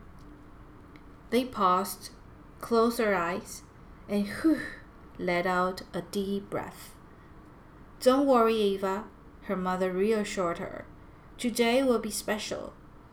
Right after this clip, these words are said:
Today will be splendid. Today will be ruined if we miss that bus." So zoom, to the extra special one-night-only puppet show they went.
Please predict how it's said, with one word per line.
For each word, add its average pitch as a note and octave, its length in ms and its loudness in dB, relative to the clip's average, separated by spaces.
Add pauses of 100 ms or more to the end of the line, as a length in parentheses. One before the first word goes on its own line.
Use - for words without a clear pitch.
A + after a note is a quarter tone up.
(120)
Today G#3+ 420 2
will A3 220 4
be G3+ 140 -2
splendid. A3 760 -2 (1000)
Today G#3+ 540 4
will C4 160 6
be C4 160 2
ruined A3+ 540 2 (200)
if G#3+ 180 -2
we A3+ 120 4
miss C4+ 280 4
that C4+ 220 4
bus." - 580 4 (640)
So F#3 220 -2
zoom, A#3 640 6 (400)
to G3 140 0
the F#3+ 240 -2
extra C#4+ 420 0
special B3 640 2
one-night-only A3 1080 2
puppet G#3 380 0
show F#3+ 260 2
they F3+ 200 0
went. D3+ 500 -4